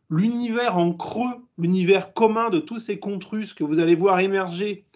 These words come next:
au fil des deux bouquins, c'est un truc qui peut vous inspirer. Moi, vraiment, j'ai eu envie de faire jouer un petit peu dans cet univers-là, et, euh, je pense que c'est un très beau cadeau, euh, à vous faire. C'est, ça, c'est, ça a eu pas mal de prix en littérature jeunesse.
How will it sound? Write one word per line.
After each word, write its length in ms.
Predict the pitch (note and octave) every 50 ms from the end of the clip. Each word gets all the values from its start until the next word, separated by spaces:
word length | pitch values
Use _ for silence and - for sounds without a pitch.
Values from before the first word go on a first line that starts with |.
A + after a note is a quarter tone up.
| _ _ _ _ _ _ _ _ _ -
au 160 | - F3 F3
fil 240 | F3 F3 - G#3+ G3
des 140 | E3 D#3+ D#3
deux 160 | D#3 G3 A#3
bouquins, 500 | G#3+ G#3 G#3+ G3 - G#3+ G#3 A3 B3 C4+ - _ _ _ -
c'est 100 | - G3
un 60 | F3+
truc 180 | - A#3+ C4
qui 100 | - -
peut 140 | F3 - A3+
vous 180 | A#3 G#3 G#3+ G3+
inspirer. 480 | G3 F#3 G3 - G3 E3 C#3 C3+ - _ -
Moi, 280 | - F3+ F3 A3 B3 B3
vraiment, 340 | G3+ F#3+ G#3 G3+ G#3+ B3
j'ai 160 | A#3 F3 F3 D#3+
eu 160 | D#3+ E3 - -
envie 360 | G#3+ A3 A3+ G3+ G3+ A3+ B3
de 160 | A3 G3+ F#3
faire 300 | F3+ - - F#3+ F#3 D#3+
jouer 320 | C#3+ C#3+ E3+ F3+ G3 A#3 A#3
un 160 | G#3+ G3 F#3+
petit 160 | F3+ - G3
peu 140 | F3 G#3 G3+
dans 100 | G3 F3+
cet 220 | E3+ F3 E3+ -
univers-là, 640 | F3+ E3+ E3 E3 D#3 E3 D#3+ E3 E3+ G3 A#3+ A#3+ - - _ _ _ _ _ _ -
et, 160 | E3 D#3+ D#3+
euh, 460 | D#3 D3+ D3 D3 D3 D3 D3 D3 D3 D3
je 180 | C3+ C3+ D#3+
pense 280 | D#3+ E3 - A#3 A3+ -
que 100 | - G3
c'est 160 | - - F#3
un 260 | D#3+ D3+ D3+ D3 D3+ - _ _ _ -
très 240 | - - - B3+ B3+
beau 160 | A3 B3+ A#3+
cadeau, 720 | F#3+ - A3 G#3 F#3+ G#3+ G#3+ A3 A3 G#3+ G#3+ G#3 F#3+ D#3+ D3+
euh, 100 | D3+ -
à 100 | F#3 G3+
vous 160 | F#3 G#3 G3+
faire. 560 | F3+ - G#3 G3+ G#3 G#3 G#3+ A3+ A#3 A#3+ -
C'est, 920 | - - - - - F#3+ F3+ F3 F3 E3+ E3 E3 E3 D#3+ D#3+ D#3+ D#3+ E3
ça, 360 | D#3+ - - D#3+ D3+ D#3 D#3+ D#3+ D#3+
c'est, 260 | D3+ - - F#3 E3+
ça 120 | D#3 - F3+
a 40 |
eu 20 | E3+
pas 120 | F3 G#3
mal 160 | A3 A3+ A3+
de 100 | F#3 G3+
prix 260 | G#3 F3+ - - A3 A3
en 60 | F#3+
littérature 500 | F3+ F3 F3+ F#3+ E3+ F3+ F3+ - G3 E3+ D#3+
jeunesse. 440 | E3+ F3 F3+ F#3+ A3 A3 - -